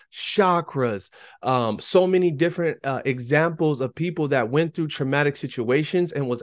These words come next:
able to overcome that and begin to heal from within. And it's a natural healing, holistic healing.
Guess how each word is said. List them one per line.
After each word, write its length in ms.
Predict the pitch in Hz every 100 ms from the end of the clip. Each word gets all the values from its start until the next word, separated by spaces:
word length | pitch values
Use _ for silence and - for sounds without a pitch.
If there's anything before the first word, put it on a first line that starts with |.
| -
able 340 | 143 151 147
to 360 | - 151 139 131 - -
overcome 640 | - 147 139 - - 156 151
that 180 | 131 135
and 100 | 127
begin 420 | 131 139 143 135
to 160 | - 110
heal 540 | - 165 165 151 139 -
from 240 | - 135 120
within. 640 | 98 - - 147 123 104 _ _ -
And 100 | 135
it's 140 | 143 135
a 80 |
natural 560 | 117 120 143 147 - 120
healing, 400 | 110 151 131 107
holistic 580 | 117 110 131 160 - 117
healing. 400 | 131 117 110